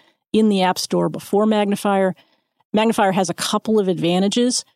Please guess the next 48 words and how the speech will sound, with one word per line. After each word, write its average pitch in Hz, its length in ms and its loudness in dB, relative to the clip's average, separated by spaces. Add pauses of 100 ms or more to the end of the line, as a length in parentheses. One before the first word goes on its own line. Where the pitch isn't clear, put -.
(320)
First 208 280 0
of 185 80 0
all, 190 380 2
you 185 220 0
can 175 420 2
enable 180 460 2
it - 100 -4
quickly 190 400 -2
with 175 180 0
a 180 40 -2
triple 180 280 -4
click - 460 -4 (140)
using 175 320 0
something 170 280 -2
called 170 280 0
Accessibility 175 600 -2
Shortcut 175 580 -2
that 156 100 0
I 165 80 0
want 170 180 2
to 156 100 -6
come 170 120 0
back 175 240 -2
to 165 200 -2
and 165 80 -2
talk 180 240 -2
about. 175 280 -2 (560)
But 185 160 0
the, 196 120 -2 (400)
the 202 80 -2
second 247 380 0
thing 202 240 0
is 196 240 0
that 170 140 0
you 185 160 0
can 180 160 -2
apply 180 480 0
another 196 420 0
new 190 120 0
feature 170 360 -2
in 165 60 2
I 160 140 2
O 160 80 2
S 160 120 -2
ten 175 300 -2
called - 320 -6
Color 185 340 -2
Filters. 262 640 -2